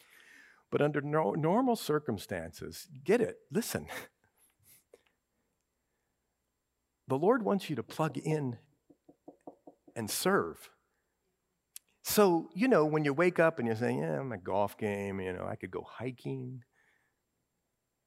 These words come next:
Well, see, he's got something for all of us here, not just for me. It's all of us plugging in as we are hearing the word and then sharpening one another. In other words, it's important that you show up too.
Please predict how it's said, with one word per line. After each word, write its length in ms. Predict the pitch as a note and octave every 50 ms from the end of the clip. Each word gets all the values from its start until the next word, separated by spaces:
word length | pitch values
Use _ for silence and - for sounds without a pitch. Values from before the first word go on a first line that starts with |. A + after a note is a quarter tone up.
| _ _ _ _ _ _ _ _ _ _ _ _ _ _
Well, 80 | C#3
see, 240 | - - F#3 F3 -
he's 220 | - - A#3+ B3 -
got 220 | - A3 G3+ -
something 420 | - - D3+ B2 G2+ - F2+ F2 F2
for 220 | - - F#2+ E2
all 260 | - A#2+ C#3 E3+ E3+
of 100 | A#2 E2+
us 180 | E2 - - -
here, 220 | - - D2+ D2
not 220 | D#2 - A#2 D3 F3
just 240 | - F#3 - -
for 420 | - - F#3 F3 D#3+ D3+ C#3+ - - _ _ _ _ _ _ _ _ _ _ _ _ _ _ _ _ _
me. 480 | A2 A#2+ D#3+ G3 D#3 A#2 A2 - _ _ _ _ _ _ _ _ _ _ _ _ _ _ _ _ _ _ _ _ _ _ _ _ _ _ _ _ _
It's 180 | C#3+ D3+ - - -
all 240 | - - E3 A3+ B3+
of 100 | A3+ C3+
us 220 | G#2+ E2+ E2+ - -
plugging 540 | - - - - D#3+ F3+ G#3+ G#3 G3+ F#3+
in 420 | - D#2 F#3+ A3 G#3+ C#3+ B2+ C3+ C3 - - - - - _ _ _ _
as 200 | - B2+ D3 -
we 180 | B2+ C#3+ D3+ C#3
are 140 | C3 A#2+ - _ _
hearing 540 | _ - - - F#3+ G#3 A3 A3 A3 G#3+ F#3+
the 100 | D#3 D3+
word 480 | C3+ B2+ D3 E3 F3 D#3 C#3 C3 B2 - -
and 120 | A#2+ B2+
then 200 | C3 C3 C3 A#2+
sharpening 760 | A2 - - - - F3 E3 G3 F#3+ - F#3+ F3+ F#3 E3+ D#3
one 180 | D3+ D#3+ E3 D#3
another. 320 | D3+ D#3 E3+ D#3+ A#2 G#2+
In 160 | - C#3+ C#3+
other 160 | F3+ A3+ B3+
words, 280 | A#3 F#3 D#3+ C#3 - - -
it's 180 | - E3+ -
important 500 | - E3 C#3 - - - B3+ B3 G3 D#3
that 140 | C3+ B2 A#2+
you 180 | D3+ F#3 A#3 B3
show 320 | - - D#3 C3 A#2+ A#2+
up 180 | A#2 A2 - _
too. 400 | - - A#3 G#3+ C#3+ - -